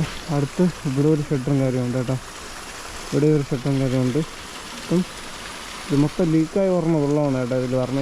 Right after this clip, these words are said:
ഇപ്പം പറഞ്ഞതെന്ന് വെച്ച് കഴിഞ്ഞാൽ മൊത്തം ലീക്കായിട്ട് ഓർമ്മ വെള്ളമാണ്, അല്ലാതെ വെള്ളമൊന്നും തുറന്നിട്ടിട്ടില്ല. ആ, വെള്ളം തുറന്നു വിടുമ്പോഴത്തേക്ക് അടിപൊളിയായിരിക്കും കേട്ടോ അവിടെയൊക്കെ കാണാൻ. ഗൈസ്, അപ്പോൾ ഇതാണ്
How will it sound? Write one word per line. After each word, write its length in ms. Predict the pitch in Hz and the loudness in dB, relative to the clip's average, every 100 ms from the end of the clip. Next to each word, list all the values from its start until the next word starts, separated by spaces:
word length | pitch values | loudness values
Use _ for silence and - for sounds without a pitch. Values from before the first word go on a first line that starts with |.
| 135 | -2
ഇപ്പം 200 | - 160 151 | 0 2 2
പറഞ്ഞതെന്ന് 340 | 131 139 139 | 2 0 0
വെച്ച് 120 | 120 | 0
കഴിഞ്ഞാൽ 160 | 139 135 | 0 0
മൊത്തം 200 | 127 143 127 | -2 -2 0
ലീക്കായിട്ട് 380 | 127 135 127 131 | 0 0 0 0
ഓർമ്മ 180 | 127 123 | 0 0
വെള്ളമാണ്, 380 | 120 127 120 127 175 - - - - - - - - - | 0 0 0 -2 -4 -8 -10 -10 -10 -12 -12 -12 -8 0
അല്ലാതെ 320 | 147 165 175 165 - 170 | 2 4 4 2 0 2
വെള്ളമൊന്നും 360 | 160 160 160 147 | 4 4 2 2
തുറന്നിട്ടിട്ടില്ല. 600 | 151 160 139 143 127 131 151 160 - - - 147 | 2 2 2 0 0 0 0 -2 -8 -12 -6 -2
ആ, 20 | 143 139 139 135 131 131 | 0 0 0 -2 -2 -2
വെള്ളം 220 | 139 151 139 | 0 2 2
തുറന്നു 200 | 147 156 | 2 2
വിടുമ്പോഴത്തേക്ക് 460 | 151 147 147 143 135 | 2 0 0 -2 -2
അടിപൊളിയായിരിക്കും 580 | 123 151 127 123 123 120 | 0 2 2 2 2 0
കേട്ടോ 120 | 117 120 | -2 -2
അവിടെയൊക്കെ 260 | 117 117 120 | -2 -2 0
കാണാൻ. 200 | 120 123 - - - - - - - - - - - - _ _ _ _ _ - | 0 -2 -4 -10 -8 -8 -8 -12 -12 -10 -10 -12 -14 -16 _ _ _ _ _ -12
ഗൈസ്, 200 | 151 151 | -10 -10
അപ്പോൾ 120 | 147 165 | -8 -6
ഇതാണ് 240 | 156 165 | -4 -4